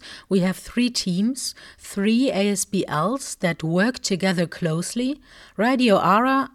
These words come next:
Ara City Radio, and the youth channel Graffiti. We share the spaces, the studios, the infrastructure, but we are three teams, and each of them has their own rhythm, their own projects.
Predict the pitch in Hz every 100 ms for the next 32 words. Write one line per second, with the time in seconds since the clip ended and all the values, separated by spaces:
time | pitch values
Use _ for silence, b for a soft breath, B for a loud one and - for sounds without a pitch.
0 | - 196 233 - 220 202 196 180 202 240
1 | 277 269 202 214 220 226 214 233 - -
2 | - 202 190 180 160 170 160 - 196 240
3 | 262 - b b b b b b 214 247
4 | - 277 277 226 - - 185 247 - 330
5 | 330 - 214 196 - - 185 175 190 247
6 | 302 302 - 185 208 262 254 - - 233
7 | - - 285 302 B B B 269 277 311
8 | 269 - 220 233 240 - 220 190 147 143
9 | - 185 175 202 180 190 165 165 202 226
10 | 202 180 - 165 165 - 185 185 165 175
11 | 175 214 226 B B - 220 190 269 269
12 | 214 156 - - - - - -